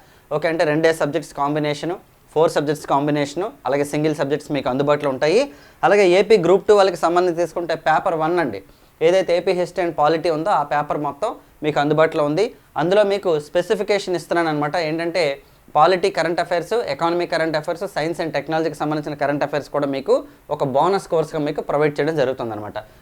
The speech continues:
మరి ఫస్ట్ క్వశ్చన్ చూద్దామండి. రైల్వే బడ్జెట్ను సాధారణ బడ్జెట్లో విలీనం చేయమని సూచించినటువంటి కమిటీ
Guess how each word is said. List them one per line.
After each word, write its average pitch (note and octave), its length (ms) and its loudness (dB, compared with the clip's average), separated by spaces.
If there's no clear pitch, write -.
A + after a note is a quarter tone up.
మరి G#3+ 160 4
ఫస్ట్ D#3+ 300 -4
క్వశ్చన్ G3 300 0
చూద్దామండి. F3+ 440 0
రైల్వే A#3+ 320 8
బడ్జెట్ను G3 440 2
సాధారణ A#3 480 4
బడ్జెట్లో G3+ 460 2
విలీనం A3+ 400 4
చేయమని F#3+ 320 0
సూచించినటువంటి E3 680 -4
కమిటీ D#3 240 0